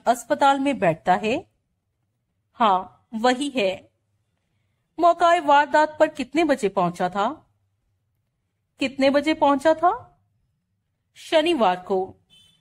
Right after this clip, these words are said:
शनिवार रात को अपने असिस्टेंट के साथ।" "अरे,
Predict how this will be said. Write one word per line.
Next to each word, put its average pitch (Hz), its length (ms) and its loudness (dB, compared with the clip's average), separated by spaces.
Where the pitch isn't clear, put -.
शनिवार 370 520 0
रात 254 360 2
को 349 80 4
अपने 285 400 0
असिस्टेंट 247 560 -4
के 262 120 -6
साथ।" 180 320 0
"अरे, 220 280 2